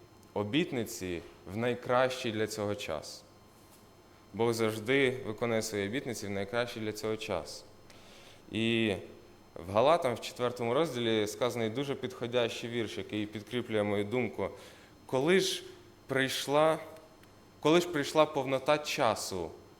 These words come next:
Бог послав свого сина, який народився від жінки і був під законом». Коли ж прийшла повнота часу? Ви думаєте,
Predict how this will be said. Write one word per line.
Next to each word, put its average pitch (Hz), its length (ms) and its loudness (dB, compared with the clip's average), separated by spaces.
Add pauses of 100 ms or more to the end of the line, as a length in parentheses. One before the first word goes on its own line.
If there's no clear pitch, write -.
(240)
Бог 127 260 0
послав 104 360 0
свого 104 280 -2
сина, 78 340 -6 (880)
який 101 260 -2
народився 113 560 0
від 139 120 -4
жінки 117 520 -6 (760)
і 98 80 -4
був 107 200 -4
під 110 220 -6
законом». 95 440 -8 (1400)
Коли 117 240 0
ж - 80 -8
прийшла 107 520 0 (600)
повнота 98 460 0
часу? - 440 -10 (2250)
Ви 117 80 -2
думаєте, 120 800 4